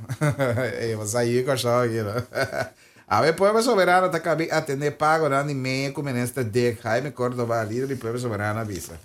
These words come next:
<laughs> Ya, va, va, hasta, hasta, ya acaba C U, a começar, Xanan.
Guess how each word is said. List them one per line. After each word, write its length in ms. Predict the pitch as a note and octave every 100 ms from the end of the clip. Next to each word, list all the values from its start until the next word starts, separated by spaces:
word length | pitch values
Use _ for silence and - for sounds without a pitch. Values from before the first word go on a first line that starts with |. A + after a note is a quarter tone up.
| _ -
<laughs> 880 | E3 - C#3 - - C#3 C#3+ C#3 - - - _ _
Ya, 300 | - A2 C#3+
va, 220 | C3+ C#3+ D#3
va, 220 | D#3+ D#3
hasta, 500 | G#2+ G#2 C#3 D3 B2+
hasta, 400 | A#2 D#3 D#3+ E3
ya 200 | D#3 E3
acaba 280 | G3 G3 F#3
C 220 | F#3+ D#3
U, 120 | D#3 E3
a 80 |
começar, 520 | E3+ C#3 C3+ - C#3 A#2
Xanan. 480 | - A#2+ B2 C3+